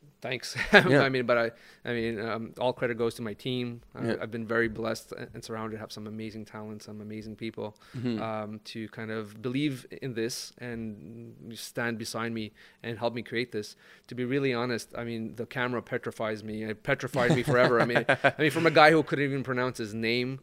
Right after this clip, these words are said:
Speaker 2: Mm-hmm.
Speaker 1: like, you know,
Speaker 2: Without
Speaker 1: uh,
Speaker 2: stuttering.
Speaker 1: Yeah,
Speaker 2: Mm-hmm.
Speaker 1: m-, massive amount of stutter,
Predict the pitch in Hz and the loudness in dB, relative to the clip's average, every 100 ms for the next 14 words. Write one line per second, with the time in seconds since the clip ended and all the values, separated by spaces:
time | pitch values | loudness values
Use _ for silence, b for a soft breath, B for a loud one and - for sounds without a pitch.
0 | b - 113 113 113 - - 127 113 113 | b -8 -2 0 -2 -8 -6 -2 0 0
1 | 117 120 104 - 110 107 107 127 131 135 | 0 2 4 6 4 4 2 -2 -4 0
2 | 135 110 113 110 107 117 110 107 110 117 | 2 0 -4 -6 -4 -4 -6 -4 2 2
3 | 110 113 110 107 107 - 110 107 107 101 | 2 -4 -10 -10 -12 -8 -8 -6 -8 -8
4 | 110 | -10